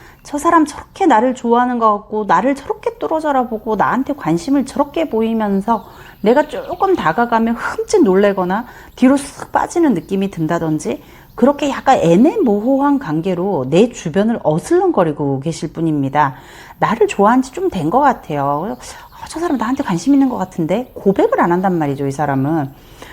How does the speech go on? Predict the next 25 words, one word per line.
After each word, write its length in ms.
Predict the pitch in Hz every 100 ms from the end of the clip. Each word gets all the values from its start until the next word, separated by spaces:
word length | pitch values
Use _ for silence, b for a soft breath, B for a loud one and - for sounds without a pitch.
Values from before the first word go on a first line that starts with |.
| B -
그럼 220 | 262 403
어떻게 380 | 156 147 262 285
해야 160 | 262 233
돼요? 460 | 170 165 175 170
우리 140 | 170 233
사 120 | 302
번 220 | 359 359
분이 200 | 302 269
너무 420 | 226 - 302 349
차갑게 460 | 339 - 415 440 403
굴거나 520 | 233 196 180 180 160 143
너무 400 | 165 247 453 -
급진전해서 720 | 226 - 330 349 330 277 269
다가가거나 720 | - 143 190 233 185 165 147
그렇게 260 | 214 254 294
해서는 320 | 285 262 -
안 180 | 131 147
되시고, 540 | 165 - - 226 B B B B
이분은 560 | 202 220 285 277 285 175
정말 680 | - 233 330 453 480 480 -
아이 360 | - 151 208 320
다루듯이 480 | 320 285 226 214 226
조심스럽게 800 | - 151 190 320 320 277 - 269
토닥토닥 800 | - - 330 320 320 - 269 269
해가면서 680 | 269 277 240 180 208 247